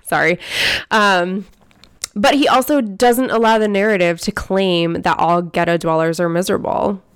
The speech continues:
Hi-, some other lyrics, "Where you find, it's where you find beautiful women," and Rugrats, and "some of the most powerful people." I love that.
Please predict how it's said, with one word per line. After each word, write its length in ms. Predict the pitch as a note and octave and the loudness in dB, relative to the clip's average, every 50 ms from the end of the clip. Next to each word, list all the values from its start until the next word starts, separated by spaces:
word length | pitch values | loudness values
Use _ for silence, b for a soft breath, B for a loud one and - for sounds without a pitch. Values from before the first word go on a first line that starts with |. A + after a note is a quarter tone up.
| - _ - | -12 _ -6
Hi-, 240 | F3 F3+ G3 - - | -2 0 0 -2 -2
some 260 | - - - E3 E3 | -2 -2 -2 -2 -2
other 240 | F3 G3 A#3 A3+ G3 | -2 -2 0 -2 0
lyrics, 560 | E3+ D#3+ D#3+ F3 F#3 - - - - - - - | 0 0 0 0 -2 -2 -4 -4 -6 -8 -8 -6
"Where 160 | - F3 F3+ F#3 | -2 -2 0 0
you 140 | F#3 F#3 F3 | 0 -2 -2
find, 580 | - - E3+ E3 E3 E3 E3+ E3 E3 E3 F3 - - _ | 0 0 0 0 0 0 -2 -2 -4 -4 -6 -10 -10 _
it's 180 | - F3+ F3 - | -6 -6 -4 -4
where 120 | E3+ F3 | -2 -2
you 140 | E3 E3 E3 D#3 | 0 0 0 -2
find 260 | E3+ D#3+ D#3+ D#3+ D#3 | -2 -2 -2 -2 -2
beautiful 420 | D3+ D#3 D#3 D3 - D#3 D3+ D#3 | -2 -4 -4 -2 -4 -4 -4 -2
women," 560 | D#3 G#3 A3 G#3 G#3 G#3 G3+ G3 G3 F#3+ F#3 - | -2 -2 0 0 0 0 0 0 0 -2 -2 -4
and 180 | - D#3 D#3 | -6 -6 -4
Rugrats, 640 | D#3+ F#3 F#3+ F3+ E3+ F#3 F3 F3 E3+ E3+ E3+ - - - | -2 -2 -2 0 0 0 0 0 0 -2 -2 -6 -8 -8
and 200 | - - D#3+ D#3+ | -6 -6 -4 -4
"some 160 | - - F3 F3 | -2 -2 -2 0
of 60 | E3+ | 0
the 60 | E3 | 0
most 200 | D#3+ D#3+ D#3+ - | 0 -2 -2 -4
powerful 440 | - - - F3 F3 E3+ - D3+ D3 | -6 -2 -2 0 0 -2 -2 -6 -8
people." 580 | - - - F#3+ F#3 - F3+ F3 E3+ E3+ E3+ E3 - | -8 -6 -6 -6 -4 -2 -2 0 0 0 0 0 0
I 100 | E3 E3 | -2 -2
love 300 | D#3+ D#3+ E3 D#3+ D#3 E3+ | 0 0 -2 -2 -2 -4
that. 340 | - - F#2 G1+ - - | -2 -2 0 0 -2 -4